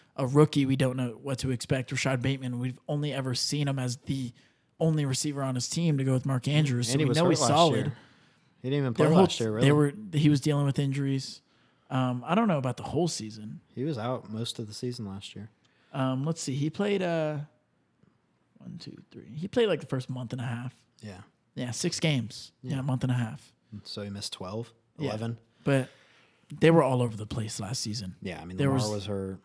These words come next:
Speaker 1: They couldn't get any lower.
Speaker 2: Lamar was healthy for the playoffs, and he didn't even wanna play.
Speaker 1: But you could argue that these guys can make a run for the division.
Speaker 2: Oh, yeah. Hundred percent. I'm not sleeping on the Ravens this year.
Speaker 1: Harbaugh, I mean, he's a good coach.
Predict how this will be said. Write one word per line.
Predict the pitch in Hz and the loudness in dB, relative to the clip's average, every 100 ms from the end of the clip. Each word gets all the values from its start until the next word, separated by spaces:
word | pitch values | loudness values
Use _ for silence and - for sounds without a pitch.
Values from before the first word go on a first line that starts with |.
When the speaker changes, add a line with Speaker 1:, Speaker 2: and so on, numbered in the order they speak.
| - | -2
Speaker 1:
They | 147 | -2
couldn't | 147 175 135 | 2 0 0
get | 131 117 | -2 -4
any | 120 | -10
lower. | 110 107 95 - _ _ _ _ _ _ _ _ - | -8 -10 -10 -16 _ _ _ _ _ _ _ _ -6
Speaker 2:
Lamar | 110 123 123 | 2 4 4
was | 113 | 0
healthy | 107 107 113 | -4 -2 -2
for | 107 | -2
the | 101 | -4
playoffs, | 98 101 101 101 95 | -4 -2 -4 -6 -6
and | |
he | 92 | -6
didn't | 90 90 | -6 -6
even | 92 87 | -6 -6
wanna | 92 92 | -6 -8
play. | 92 90 95 | -10 -12 -6
Speaker 1:
But | 170 175 | -4 -2
you | 214 | 0
could | 233 | 0
argue | 214 294 285 | 0 0 0
that | 190 156 | 2 2
these | 196 202 | 0 2
guys | 226 214 | -2 -2
can | 190 | 0
make | 208 | 0
a | 196 | 0
run | 196 254 | 0 0
for | 190 | -2
the | 170 | -2
division. | 151 208 202 170 - _ - | 0 -2 -2 -6 -12 _ 0
Speaker 2:
Oh, | 190 | 2
yeah. | 180 120 - _ _ _ _ _ _ - | 4 0 -6 _ _ _ _ _ _ -4
Hundred | 147 | -4
percent. | - 107 117 | -4 -8 -6
I'm | 107 | -6
not | 123 110 | -6 -6
sleeping | 95 95 95 | -10 -8 -8
on | |
the | 90 | -8
Ravens | 87 90 92 | -8 -8 -4
this | 131 | 4
year. | 147 | 6
Speaker 1:
Harbaugh, | 170 208 226 220 | 8 8 8 2
I | 151 | 2
mean, | 151 | 6
he's | 151 147 | 6 6
a | |
good | 160 - | 4 4
coach. | 185 170 - - - | 4 4 -2 -12 -12